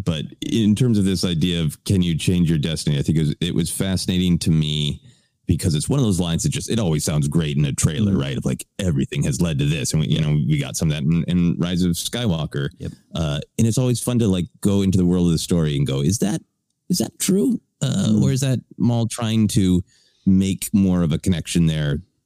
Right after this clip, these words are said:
Speaker 2: Yeah.
Speaker 1: than there is?"
Speaker 2: Mm.
Speaker 1: Uh, and I do like the contrast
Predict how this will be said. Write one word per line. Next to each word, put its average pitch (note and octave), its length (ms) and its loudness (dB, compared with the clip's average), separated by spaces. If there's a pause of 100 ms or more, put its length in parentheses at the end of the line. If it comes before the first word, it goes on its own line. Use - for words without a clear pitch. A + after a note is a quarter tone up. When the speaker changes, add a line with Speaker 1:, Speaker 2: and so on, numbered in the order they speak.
(140)
Speaker 2:
Yeah. D#2+ 220 0
Speaker 1:
than D#2+ 180 0
there C#2+ 320 0
is?" - 420 -10 (140)
Speaker 2:
Mm. F#2 160 -2 (240)
Speaker 1:
Uh, C2 460 -6 (560)
and G2 120 0
I E2+ 60 2
do A#2 300 2
like E2 240 0
the E2 120 0
contrast D2+ 640 -2